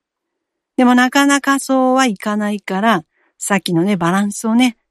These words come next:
どこをどうするっていうので、決算期が近づいてくると、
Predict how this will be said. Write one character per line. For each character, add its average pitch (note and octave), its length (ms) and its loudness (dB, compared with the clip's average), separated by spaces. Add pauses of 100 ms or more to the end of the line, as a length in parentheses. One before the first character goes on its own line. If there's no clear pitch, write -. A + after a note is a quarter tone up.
ど F3 160 -4
こ E3+ 180 -6
を F3 100 0
ど F3+ 180 -4
う F#3+ 80 -4
す G3 180 -4
る G#3 80 -2
っ G3 40 -6
て - 140 -10
い F#3 140 0
う F#3+ 40 0
の F#3+ 120 0
で、 G#3 240 -2 (340)
決 - 240 -6
算 A#3 260 0
期 G#3 160 -6
が F#3+ 140 -4
近 - 280 -6
づ C4 180 -2
い C4 100 0
て B3 140 -6
く - 160 -6
る B3+ 120 -2
と、 C4 180 -2